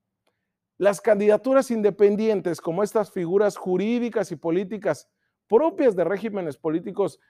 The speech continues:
democráticos como los que vivimos, pues son estos opuestos a los regímenes dictatoriales de acuerdo a un análisis que hace la Universidad, eh, Autónoma de México y la Universidad del Estado de México.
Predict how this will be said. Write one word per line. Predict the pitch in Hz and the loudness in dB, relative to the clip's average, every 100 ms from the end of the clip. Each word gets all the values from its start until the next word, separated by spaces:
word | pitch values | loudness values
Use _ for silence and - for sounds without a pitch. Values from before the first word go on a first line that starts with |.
| _ | _
democráticos | - 160 151 185 190 170 160 127 | -2 0 0 0 -2 -2 -8 -8
como | 143 135 | -6 -4
los | 127 | -4
que | 151 | -2
vivimos, | 139 156 196 220 233 - _ _ _ _ - | -2 0 0 0 -2 -8 _ _ _ _ -2
pues | 160 - _ | -2 -2 _
son | - 208 | -4 0
estos | 226 - 240 226 208 160 - _ _ _ _ _ _ _ | 0 2 4 6 4 0 -10 _ _ _ _ _ _ _
opuestos | 147 151 190 214 - 139 - _ _ _ | -2 2 2 2 -2 -12 -12 _ _ _
a | 131 | -2
los | 139 143 | 0 -2
regímenes | 170 190 170 160 143 | -4 -6 -6 -6 -6
dictatoriales | 123 143 - 139 156 170 | -8 -8 -4 0 0 0
de | 151 | -4
acuerdo | 127 160 170 170 | -6 -4 -2 -2
a | |
un | 175 | -6
análisis | 170 202 170 139 120 | -6 -4 -4 -6 -10
que | 147 | -10
hace | 139 160 151 _ _ | -4 -4 -4 _ _
la | 131 135 | -2 0
Universidad, | 135 120 - 135 151 151 - | 0 -2 -6 0 0 -2 -6
eh, | 139 123 120 123 | -4 -4 -4 -4
Autónoma | 113 113 160 143 123 | -4 -4 -6 -6 -6
de | 120 | -6
México | 147 139 156 185 196 _ _ _ _ | -6 -8 -10 -10 -10 _ _ _ _
y | 165 208 233 160 | -4 -4 -2 -2
la | 143 | -2
Universidad | 131 117 135 147 | -4 -6 -2 0
del | 143 117 | -2 -4
Estado | - 143 123 | -4 -4 -4
de | |
México. | 113 113 117 101 95 | -8 -10 -12 -12 -14